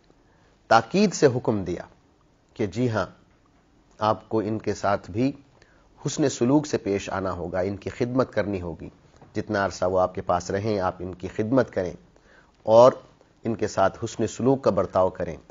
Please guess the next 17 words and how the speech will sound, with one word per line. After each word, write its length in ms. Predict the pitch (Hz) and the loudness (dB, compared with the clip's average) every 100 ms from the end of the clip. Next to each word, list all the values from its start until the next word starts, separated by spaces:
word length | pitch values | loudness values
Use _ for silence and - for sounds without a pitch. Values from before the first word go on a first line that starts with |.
| 87 | -8
यहां 200 | 92 92 | -6 -4
तक 200 | 92 - | -6 -6
कि 120 | 90 | -4
वापस 360 | 85 82 90 - | -4 -4 -10 -12
चली 180 | 78 73 | -14 -14
जाए।" 200 | - - _ _ _ _ _ _ _ _ _ - | -18 -20 _ _ _ _ _ _ _ _ _ -4
तो 60 | 127 | 0
ये 420 | 135 160 156 - _ _ _ _ _ _ _ 85 | 8 8 8 -2 _ _ _ _ _ _ _ 0
गैर 260 | 117 151 | 8 10
मुस्लिम 400 | 147 147 139 139 | 10 4 2 2
वालिदैन 440 | 117 117 110 120 127 | 4 4 4 2 2
के 140 | 127 | 2
लिए 140 | 127 143 | 0 2
भी 100 | 147 | 2
वही 260 | 127 151 | 2 2
हुक्म 360 | 175 135 - 95 | 2 0 -2 -6
है 240 | 92 - | -6 -8